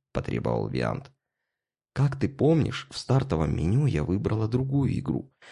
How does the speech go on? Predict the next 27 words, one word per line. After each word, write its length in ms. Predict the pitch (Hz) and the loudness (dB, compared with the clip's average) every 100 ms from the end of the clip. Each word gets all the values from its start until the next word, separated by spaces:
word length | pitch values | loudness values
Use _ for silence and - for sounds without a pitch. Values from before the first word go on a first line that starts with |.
| - - | -20 -2
Будь 360 | 80 95 - | 2 2 0
ты 100 | 57 | -2
обычным 520 | 58 - 87 - 92 | -2 -2 -4 0 -2
игроком, 560 | 92 - - 104 156 156 - _ | 0 -4 0 2 2 0 -14 _
то 100 | - | -2
другая 380 | 101 123 120 104 | 2 2 4 4
реальность 480 | 90 127 151 131 - | 4 4 4 2 0
была 240 | 95 123 | 2 4
бы 120 | 113 | 4
равнодушна 640 | 120 123 139 139 113 - 120 | 2 4 2 2 -2 -2 -4
к 80 | - | -4
тебе 280 | - 117 | 0 2
и 40 | 131 | 2
к 80 | - | 0
твоей 340 | - 110 110 | 0 2 0
судьбе. 580 | - 135 131 - - - _ _ - - | 0 0 0 -2 -4 -8 _ _ -20 -8
Здесь 500 | 64 - 73 113 135 | -6 -2 2 2 2
и 80 | 67 | -4
сейчас, 540 | - 50 - 92 135 | -4 -6 0 2 2
на 120 | 131 95 | 2 0
этом 220 | 90 92 | 0 -2
самом 360 | - 95 87 | 0 0 0
складе, 640 | - - 101 139 135 - _ _ | -2 -4 0 2 0 -4 _ _
ты 100 | - | -4
был 180 | 139 131 | 2 2
бы 160 | 123 139 | 4 4
один. 440 | 139 135 - - | 2 -2 -8 -10